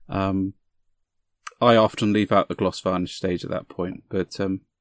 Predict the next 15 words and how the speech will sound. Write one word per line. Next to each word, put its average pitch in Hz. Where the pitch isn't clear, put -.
so -
then 220
what 185
you've 147
got 107
is 127
you'll 127
have 120
your 110
decal, 151
the 107
pigment -
of 95
your 101
decal, 90